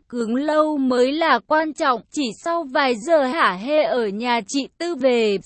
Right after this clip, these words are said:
Sang lại thấy nứng cặc. Hết nhớ đến cái lồn chị Tư vừa rồi, cậu nhớ đến cái lồn của con Nhi đang sẵn sàng chờ đợi,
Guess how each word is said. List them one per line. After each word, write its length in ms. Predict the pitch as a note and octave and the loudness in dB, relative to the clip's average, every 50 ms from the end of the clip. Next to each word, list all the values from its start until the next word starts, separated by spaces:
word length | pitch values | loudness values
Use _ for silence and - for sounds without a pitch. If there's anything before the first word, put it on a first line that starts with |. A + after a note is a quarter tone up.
| - - | -6 -4
Sang 240 | D#4 D4+ D4+ C#4+ C#4+ | -4 -2 -2 -2 -2
lại 260 | D4 C#4 B3 - - G#3 | 0 0 -2 -2 -2 -6
thấy 220 | B3+ B3+ A#3 A#3 A#3+ | -4 -2 0 0 0
nứng 300 | B3 C#4+ C4+ A3+ C#4 C#4 | 0 -2 -4 -4 -8 -4
cặc. 240 | - D4+ C4+ A3 - _ _ _ _ _ _ _ - | -2 -2 -2 -2 -4 _ _ _ _ _ _ _ -6
Hết 220 | D#4+ F#4+ G4+ - - | -6 -6 -6 -6 -6
nhớ 340 | D4+ D4 C4+ B3+ B3+ C4 | -2 0 2 4 4 4
đến 320 | C4 A#3 A#3+ A3 A3 A#3+ B3 | 4 4 2 2 0 -2 -4
cái 280 | - C4 A3+ G#3+ A3+ | -4 -4 -4 -2 -2
lồn 320 | C4 D4 D4+ C4+ B3 A3 G#3 F#3+ | 0 0 2 2 2 0 -2 -6
chị 240 | - C#4 C#4 - - - | -4 -4 -4 -6 -6 -8
Tư 200 | D#4+ D#4+ D#4+ D#4 | -6 -6 -6 -6
vừa 260 | B3+ A3+ C#4+ C#4 B3+ | -4 0 2 2 2
rồi, 540 | A3 G3 C4+ C4+ B3+ B3+ B3 B3 A#3 G#3+ G3 _ - | 2 2 0 0 2 2 0 -2 -4 -8 -12 _ -4
cậu 200 | - C4+ B3 F#3 | -2 -2 -2 -2
nhớ 320 | G#3+ A#3 B3 A#3+ A#3 B3 | -4 -2 -2 0 0 0
đến 360 | B3+ A3+ C4 A#3+ A3+ A#3 C4+ C4 | 0 2 2 2 2 0 -2 -2
cái 260 | - B3 A#3 A#3+ C4+ | -2 -2 -2 -2 -2
lồn 340 | D4+ D#4+ D#4 C#4+ B3 A#3+ A#3+ | 0 0 0 0 0 -2 -4
của 180 | - C#4+ C#4 A#3+ - - | -2 0 0 0 0 -2
con 260 | - D#4 D#4+ D4+ D4+ | -2 -2 -2 0 0
Nhi 300 | D4+ D#4 E4 E4 E4 E4 | -2 0 0 0 0 -2
đang 340 | C4+ B3 C4 C#4 C#4+ C#4 C#4 | -2 -2 -2 -2 -2 -2 -4
sẵn 300 | - - C#4+ A3+ C#4 C#4+ | -4 -4 -6 -4 -6 -8
sàng 400 | - - F#4 F4 D#4+ C#4+ C4 A#3+ | -4 0 0 2 2 2 0 -2
chờ 320 | - D4+ D4 C#4 C4+ B3+ | -2 2 4 4 4 4
đợi, 360 | A#3+ A3 B3+ B3+ B3 A3+ F#3 | 2 2 0 0 0 -2 -2